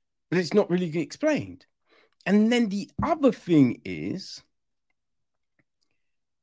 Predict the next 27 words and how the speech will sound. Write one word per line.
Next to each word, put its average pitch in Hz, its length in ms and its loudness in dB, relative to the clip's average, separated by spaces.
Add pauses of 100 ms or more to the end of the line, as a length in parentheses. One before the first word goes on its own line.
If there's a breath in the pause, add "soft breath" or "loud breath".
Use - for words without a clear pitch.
(720)
the 170 100 0
same 214 320 4
thing 214 180 2
gets 151 200 0
done 147 340 4
over 156 340 4
and 135 100 2
over 135 300 4
and 131 120 0
over 120 320 0
again, 113 440 -4 (1400)
right? 143 360 0 (560 soft breath)
And 156 320 2
when 220 180 6
you're 233 180 4
seeing 156 1000 2 (480)
that 147 340 2
the 143 140 0
things 190 420 -4
you're 170 140 -2
saying 131 840 -2
are 123 100 2
making 143 760 4
the 123 100 -2
date 135 440 -4
go 131 160 0
weird, 110 840 -2